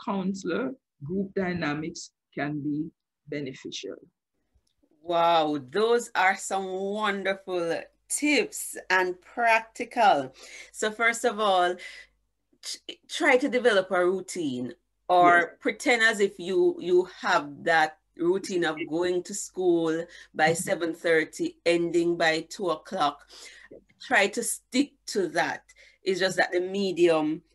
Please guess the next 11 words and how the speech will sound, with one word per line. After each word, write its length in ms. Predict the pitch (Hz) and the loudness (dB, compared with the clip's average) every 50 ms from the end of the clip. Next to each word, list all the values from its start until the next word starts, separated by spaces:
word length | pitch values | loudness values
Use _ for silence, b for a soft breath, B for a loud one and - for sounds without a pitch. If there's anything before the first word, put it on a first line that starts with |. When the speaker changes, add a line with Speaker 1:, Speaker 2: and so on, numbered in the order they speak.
| _ | _
Speaker 2:
has 400 | - - - 175 190 180 - - | -8 -2 0 0 0 0 -2 -8
changed. 800 | - - - 180 175 175 165 151 139 127 135 135 127 - - - 143 143 143 B B B B B B B _ _ - | -14 -8 -2 2 2 4 4 2 2 0 -2 -4 -6 -8 -10 -8 -8 -8 -8 B B B B B B B _ _ 4
Uh, 420 | 170 170 170 165 165 160 156 156 151 151 | 6 8 8 8 8 8 8 6 4 2
the 100 | 175 180 | 0 0
teacher 600 | - - - 285 247 208 175 - 247 214 185 190 | 0 -2 -4 -2 -2 -2 -4 -4 -2 -2 -2 -2
should 280 | - - 220 190 160 | -2 -4 -4 -4 0
give 200 | 160 185 180 151 | 0 0 0 2
the 100 | 156 160 | 0 -2
pep 400 | - - - - 202 180 - - | -2 -2 -2 -2 -2 -2 -4 -8
talks, 680 | - - 202 170 160 143 - - _ - - - - - | -12 -6 -4 -2 -2 -2 -4 -6 _ -18 -18 -14 -6 -2
and 340 | 175 156 151 151 143 143 143 | 0 0 2 2 0 0 -2